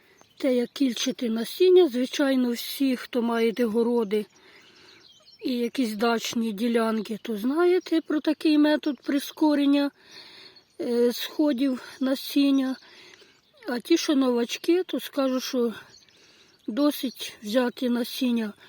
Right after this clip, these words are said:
в тряпку і змочити, і помістити в целофановий кульок, покласти в якомусь теплому місці. І буде проходити процес прокільчування. Правда,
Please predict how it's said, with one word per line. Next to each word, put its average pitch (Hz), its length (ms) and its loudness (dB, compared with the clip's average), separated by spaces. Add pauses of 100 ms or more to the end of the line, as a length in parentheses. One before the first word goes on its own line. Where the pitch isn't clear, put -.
(360)
в - 60 -20
тряпку 330 600 2 (1120)
і 311 140 4
змочити, 285 840 2 (2500)
і 311 100 0
помістити 277 800 0
в 247 40 -8
целофановий 240 1000 -4 (1120)
кульок, 226 540 0
покласти 269 540 -4
в 240 40 0
якомусь 233 460 -4
теплому 240 540 -2
місці. 202 720 -6 (1500)
І 285 60 -2
буде 269 200 -2
проходити 262 600 -2
процес 254 480 -4
прокільчування. 220 880 -4
Правда, 220 400 -4